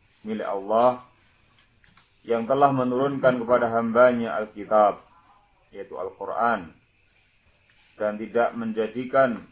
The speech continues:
bagi Al-Quran itu adanya kebengkokan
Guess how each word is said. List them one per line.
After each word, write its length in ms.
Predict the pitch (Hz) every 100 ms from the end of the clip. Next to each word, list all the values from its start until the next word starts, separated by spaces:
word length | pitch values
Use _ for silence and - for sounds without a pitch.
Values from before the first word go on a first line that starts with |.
| _
bagi 320 | 104 110 110 98
Al-Quran 560 | 107 - 107 90 110
itu 180 | 104 110
adanya 800 | 90 104 104 101 104 104 104 98 - _ _ _ _ _ _ _ _ _ _ -
kebengkokan 880 | 101 98 104 101 110 - 110 95